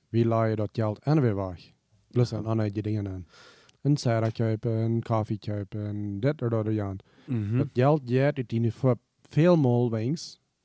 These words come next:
Speaker 1: mehr
Speaker 2: Mhm.
Speaker 1: Zeit,
Speaker 2: Ja.
Speaker 1: an, wie das.
Speaker 2: Mhm.
Speaker 1: De vrouw is plus hoe jij dat gaan.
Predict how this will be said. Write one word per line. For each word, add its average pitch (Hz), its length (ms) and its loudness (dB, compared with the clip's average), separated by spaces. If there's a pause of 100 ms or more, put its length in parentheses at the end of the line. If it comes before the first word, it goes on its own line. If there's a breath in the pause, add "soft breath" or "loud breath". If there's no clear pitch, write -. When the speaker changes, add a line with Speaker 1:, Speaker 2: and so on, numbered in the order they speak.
(100)
Speaker 1:
mehr 147 160 4
Speaker 2:
Mhm. 156 160 -8
Speaker 1:
Zeit, 107 280 -4 (140)
Speaker 2:
Ja. 143 140 -4
Speaker 1:
an, 143 160 2
wie 107 120 0
das. 95 220 -8 (120)
Speaker 2:
Mhm. 101 360 -4 (420)
Speaker 1:
De - 60 -10
vrouw 123 200 0
is 143 80 0
plus 113 200 -6
hoe 113 140 0
jij 113 120 0
dat 95 100 -8
gaan. 90 220 -12